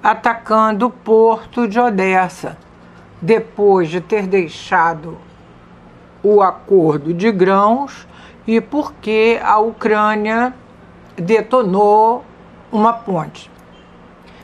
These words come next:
Mas também em Israel, os protestos aumentaram, devido aos excessos do primeiro-ministro. Para o Brasil, a lua cheia se localiza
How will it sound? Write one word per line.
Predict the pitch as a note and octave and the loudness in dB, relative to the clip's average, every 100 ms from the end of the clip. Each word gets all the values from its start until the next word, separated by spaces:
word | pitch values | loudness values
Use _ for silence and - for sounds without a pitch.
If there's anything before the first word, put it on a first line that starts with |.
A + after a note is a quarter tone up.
| - | -8
Mas | B3 C4+ C#4 | -2 -2 -2
também | C4 A#3 F3+ B3+ E4 D#4 C4+ | -2 0 0 0 0 -4 -6
em | |
Israel, | B3 G#3 F#3 F#3 G#3 C4+ G#3 D#3 - - - | -2 0 0 0 0 0 0 -4 -18 -20 -10
os | A3+ - | -8 -8
protestos | - A#3+ - - G#3+ G#3+ G#3 - A#3+ A#3+ - | -4 -4 -4 -4 -2 -2 -4 -10 -8 -8 -4
aumentaram, | - A3+ A#3 B3+ B3 A#3+ - D3 C#3+ - - - - - | 0 2 2 -2 -2 0 0 -4 -16 -20 -20 -20 -20 -6
devido | F3 G#3+ E3 E3+ F#3+ G3+ F3 G#3 A3 A3+ - - - - | 0 0 0 -2 0 0 0 0 0 -4 -12 -20 -16 -2
aos | G#3 G3 | 0 0
excessos | G#3 A3 - G3 F#3 F#3+ - F#3+ | -2 -4 -6 -4 -2 -4 -4 -6
do | F#3 | -6
primeiro-ministro. | G3+ A3+ G3+ G#3 G#3 A#3 F#3+ D3+ C#3 - - - - - - - - - - - - - - | -6 -4 0 0 0 0 0 -2 -10 -20 -20 -20 -20 -20 -20 -20 -20 -20 -20 -20 -20 -20 -2
Para | C#4+ E4 | 0 0
o | |
Brasil, | B3 F#3+ E3 E3 A3 A3 D3 - - - | -2 -4 -4 -6 -2 -2 -2 -12 -20 -6
a | B3 | -2
lua | B3+ G#3+ E3+ | 0 0 -4
cheia | D#3+ - A3 A3+ F#3 F3 | -6 -10 -4 -2 -2 -4
se | - A#3+ | -6 -2
localiza | A#3 A3 G3+ E3 F3 F#3+ F3 G3+ G#3 | -2 0 -2 0 0 -2 -2 -2 -2